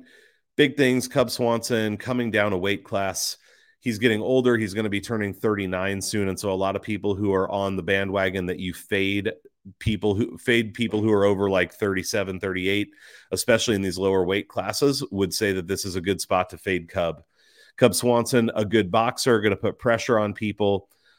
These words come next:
A really phenomenal fighter, has some great wins in his career, but does tend to fight with his hands down and can have bad fight I Q. On the other side, Jonathan Martinez, a really dynamic prospect who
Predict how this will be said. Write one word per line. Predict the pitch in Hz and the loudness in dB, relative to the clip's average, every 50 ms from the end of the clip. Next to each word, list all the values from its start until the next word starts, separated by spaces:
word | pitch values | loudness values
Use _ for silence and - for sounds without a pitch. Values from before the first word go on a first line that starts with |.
| _ _ | _ _
A | - - 110 | 2 4 6
really | 107 123 139 139 135 | 8 10 8 8 8
phenomenal | 123 - 123 110 110 107 113 117 117 107 98 | 6 4 0 0 2 0 2 2 0 0 -2
fighter, | - - 120 120 117 117 107 | 0 2 2 4 4 4 2
has | 110 110 98 - | 2 0 0 0
some | - 101 92 | -2 -4 -4
great | 92 104 107 107 80 | -2 -2 -2 -2 -2
wins | 110 110 107 107 104 98 | -2 -2 -2 -2 0 -2
in | 110 101 | -2 -4
his | 90 95 110 101 - - | -2 -2 -4 -4 -4 -6
career, | - 101 90 87 90 95 107 120 135 147 - _ _ _ _ _ _ _ _ _ _ _ | -4 -2 -2 0 0 0 2 0 0 -2 -4 _ _ _ _ _ _ _ _ _ _ _
but | 101 120 110 92 | 2 2 2 4
does | 110 117 123 120 123 | 2 2 2 2 0
tend | - 143 120 110 | -2 -2 -2 0
to | 107 | 0
fight | - 117 | 0 0
with | 113 110 104 92 | 0 0 0 -2
his | 87 - | -4 -2
hands | - - 104 104 107 104 90 | 0 0 0 0 -2 -4 -2
down | 107 107 101 101 98 | 0 0 0 0 -2
and | 92 87 | -4 -6
can | - 98 | -8 -10
have | 90 87 98 95 87 85 | -6 -4 -2 -4 -2 -2
bad | 95 90 90 85 | -2 -2 -2 -4
fight | - - 104 90 87 | -6 -4 -2 -2 0
I | 87 85 85 | -2 -4 -4
Q. | - - - 98 90 82 78 - - _ _ _ _ _ _ _ _ _ _ _ _ _ | -8 -10 -8 -6 -6 -6 -6 -10 -16 _ _ _ _ _ _ _ _ _ _ _ _ _
On | - 123 | 0 2
the | 131 131 | 2 2
other | - - 165 175 160 | 4 4 4 4 4
side, | - - 120 110 107 95 | 4 4 4 4 4 2
Jonathan | 117 110 117 131 131 - 139 113 | 2 2 2 2 2 2 2 2
Martinez, | 107 98 92 - - - 143 143 135 131 131 123 107 | 2 2 0 0 -2 0 0 2 2 2 2 2 0
a | 110 | 0
really | 98 110 113 110 101 | 0 0 0 0 2
dynamic | 101 95 92 92 95 98 101 104 101 - - | 2 0 0 0 0 -2 0 -2 -2 -4 -6
prospect | - - 98 98 113 - - - - - 135 - - - - - _ _ _ _ _ | -6 -4 -4 -4 -2 -4 -2 2 2 2 2 0 -4 -12 -16 -16 _ _ _ _ _
who | _ - 131 120 113 110 110 110 107 110 113 - | _ 0 2 4 4 6 6 6 6 4 2 0